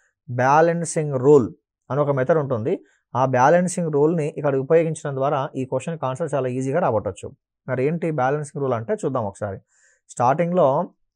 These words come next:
పాత్రలో ఉన్నటువంటి పాలకు మరియు నీళ్లకు మధ్య నిష్పత్తి ఎంత అంటే five is to one అండి. ఒకవైపు ఏమో పాలు అని రాయండి,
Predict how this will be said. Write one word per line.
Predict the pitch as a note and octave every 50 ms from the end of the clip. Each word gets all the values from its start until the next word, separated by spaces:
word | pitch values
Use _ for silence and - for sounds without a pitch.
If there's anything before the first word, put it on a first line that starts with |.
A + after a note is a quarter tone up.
| _ _ _ -
పాత్రలో | A#2+ B2+ D3+ D#3+ - F#3 F#3 F3+ F#3 F3
ఉన్నటువంటి | F3 E3+ E3 D#3+ - E3+ D#3 D3+ C#3 -
పాలకు | - A#2+ B2+ C#3 D#3+ E3+ E3+ - G3 F#3+
మరియు | F3+ E3+ D#3+ D#3 D#3+ D#3+
నీళ్లకు | D3 C#3 D3 D#3+ E3 D#3+ D#3+ - D#3+
మధ్య | D3+ D3 C#3+ C#3 C3
నిష్పత్తి | C3+ - - - D#3+ E3 E3 D3
ఎంత | C#3+ C#3 C#3 C3+
అంటే | C3 B2 B2 F3 F#3+
five | - - B2+ C3+ C#3+
is | C#3 B2+ A#2+ -
to | G#3 F#3+
one | D#3+ B2 G#2+ G2+
అండి. | G2 F#2 F#2 - - _ _ _ _ _ _ _ _ _ _ _ -
ఒకవైపు | A#2 A#2 C3 B2+ B2+ D3 D3+ D3+ E3
ఏమో | D#3 D#3 E3 E3 C3+ A#2+ C3 D#3+ - - _ _ _ _ _ _ -
పాలు | C#3 C3 C#3 D3+ D#3 E3
అని | D#3+ D3+ D3 C3+
రాయండి, | C3 B2+ A#2+ A2+ A2 A2+ D3+